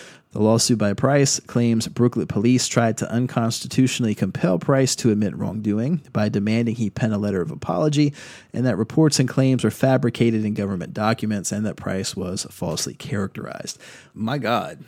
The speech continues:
there's a lot of stuff going on with the Brooklyn Police Department. If you happen to be a citizen there,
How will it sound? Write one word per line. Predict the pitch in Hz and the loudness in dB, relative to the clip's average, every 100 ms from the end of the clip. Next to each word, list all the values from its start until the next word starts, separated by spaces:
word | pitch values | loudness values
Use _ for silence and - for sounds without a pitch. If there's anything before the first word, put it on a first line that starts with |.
| _ | _
there's | - 110 110 | -6 -4 -2
a | |
lot | 110 139 | 0 0
of | 123 | 0
stuff | - 117 113 | 0 -2 0
going | 120 107 110 | -2 -2 0
on | 123 113 | 0 0
with | 104 | 0
the | 104 | -4
Brooklyn | 110 113 - 98 - | -2 -2 -2 -8 -8
Police | - 110 135 | -4 0 0
Department. | - 127 135 123 92 110 - | 0 0 2 2 -2 -8 -8
If | - 110 | -10 -8
you | 101 | -4
happen | 127 120 110 | -2 -2 -2
to | 107 104 | -2 -2
be | 104 | -4
a | 85 | -4
citizen | - 135 120 - 110 | -2 0 0 -2 0
there, | 113 110 113 104 | 0 0 0 -4